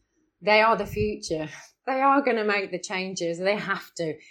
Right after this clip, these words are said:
makes me sad that my girls, they are six and two years old. Every time we go out, they're picking up trash. It's just become part of life. That's sad, but with the right role models,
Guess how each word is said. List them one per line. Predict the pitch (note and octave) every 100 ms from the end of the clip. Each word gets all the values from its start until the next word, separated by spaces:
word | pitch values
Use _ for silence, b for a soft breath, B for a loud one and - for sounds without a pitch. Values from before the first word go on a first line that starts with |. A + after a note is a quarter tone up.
| b b b
makes | G#3+ G#3+ G#3
me | F#3
sad | - A3+ G#3+
that | F#3+
my | F#3+
girls, | F3+ G3 G3 G3 G3 F#3
they | F#3
are | E3+
six | E3+ - G3 - -
and | F3+
two | -
years | G#3 F3+ F3+ E3+
old. | E3 E3 E3 - _ _ -
Every | G3 G#3+
time | F#3 G3 F#3+
we |
go | F#3 F#3
out, | F#3 F#3 D#3+ F3+
they're | F#3
picking | G#3 G#3 F#3
up | E3+ -
trash. | G3+ D3+ D#3 - -
It's | - G#3 -
just | A#3 -
become | G#3 G3 F3+
part | E3 D3+ -
of | E3
life. | C3 F2 - _
That's | F#3+ - -
sad, | G3+ G3 C4+ C#4+ _ _ _ _ -
but | G3 G3 B3 - _ -
with | F#3+ G3+
the | F#3
right | G3 G#3+ A3+ - - _ _ _ _ _
role | F#3 G3
models, | G#3+ G#3 A#3 C4+ F4+ F4 - -